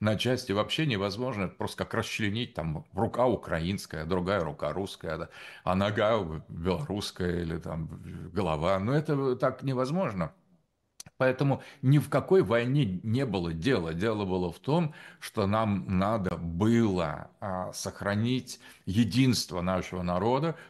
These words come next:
что нам надо было сохранить единство стратегического геополитического пространства,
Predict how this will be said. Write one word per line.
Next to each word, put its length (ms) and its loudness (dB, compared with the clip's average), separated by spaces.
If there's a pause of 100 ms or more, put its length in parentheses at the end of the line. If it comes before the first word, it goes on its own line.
что 200 -2
нам 160 2
надо 220 2
было 220 0
сохранить 560 -2
единство 500 -2
стратегического 800 -6
геополитического 720 -4
пространства, 800 0